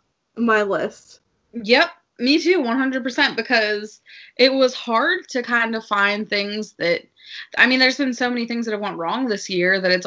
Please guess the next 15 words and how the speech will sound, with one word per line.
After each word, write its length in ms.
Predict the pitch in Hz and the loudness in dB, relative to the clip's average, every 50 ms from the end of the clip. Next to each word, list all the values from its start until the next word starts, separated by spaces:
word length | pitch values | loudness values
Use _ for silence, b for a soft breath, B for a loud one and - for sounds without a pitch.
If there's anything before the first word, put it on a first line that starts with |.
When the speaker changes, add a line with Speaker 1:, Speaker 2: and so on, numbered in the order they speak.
| - - - | -6 -8 -8
Speaker 2:
it's 180 | - 202 202 | -8 -8 -8
hard 420 | - - - 202 190 196 208 208 - | -10 -6 -2 0 2 2 0 0 -4
for 140 | - 208 190 | -6 0 2
that 220 | 190 190 185 - | 2 2 2 0
not 200 | 170 160 180 - | -2 -4 -6 -4
to 100 | - 196 | -6 -6
overshadow 600 | 180 196 185 185 180 - 180 160 185 214 240 226 202 | -6 -6 -6 -8 -8 -8 -6 -4 -4 -2 -2 -4 -4
the 80 | 196 196 | -4 -2
highlights. 720 | - 196 233 269 233 131 117 - - - - - - _ _ _ _ _ _ | 0 0 0 0 -2 -4 -6 -6 -10 -16 -20 -20 -20 _ _ _ _ _ _
Speaker 1:
Yeah. 320 | 226 214 208 147 120 196 - _ _ _ _ _ | -10 -8 -6 -4 -6 -6 -8 _ _ _ _ _
Speaker 2:
Honestly. 460 | - - 156 214 262 285 269 - - 196 | -12 -6 -4 -2 0 0 0 -2 -2 -2
Speaker 1:
Yeah. 200 | 185 175 170 185 | -2 -4 -4 -6
Speaker 2:
So, 560 | - _ - 214 208 208 214 214 208 190 - | -10 _ -4 -2 2 2 4 2 2 0 0
I 120 | - 214 214 | 0 0 0
mean, 460 | 226 226 220 220 214 214 208 - | 0 0 0 -2 -2 -4 -6 -10